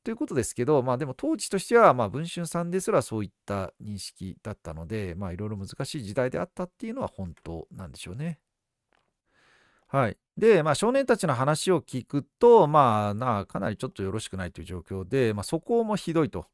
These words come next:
で、十代半ばだというのに、タバコ、酒は当然ということですね。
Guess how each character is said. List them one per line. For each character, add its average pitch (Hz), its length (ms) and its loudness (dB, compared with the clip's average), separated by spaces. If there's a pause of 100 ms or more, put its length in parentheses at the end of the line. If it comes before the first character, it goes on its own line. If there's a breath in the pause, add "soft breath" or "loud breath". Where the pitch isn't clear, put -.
で、 113 120 -6
十 196 200 0
代 139 140 6
半 120 220 0
ば 156 120 4
だ 147 80 0
と - 100 -6
い 147 80 -2
う - 20 -2
の 160 120 0
に、 147 160 -2
タ 120 100 -8
バ 180 140 2
コ、 220 100 -2
酒 175 760 4
は 160 120 4
当 151 200 0
然 160 220 -2
と 143 140 0
い 143 80 0
う 139 100 -4
こ 131 140 -4
と 85 240 -6
で 87 100 -12
す - 160 -12
ね。 127 140 -4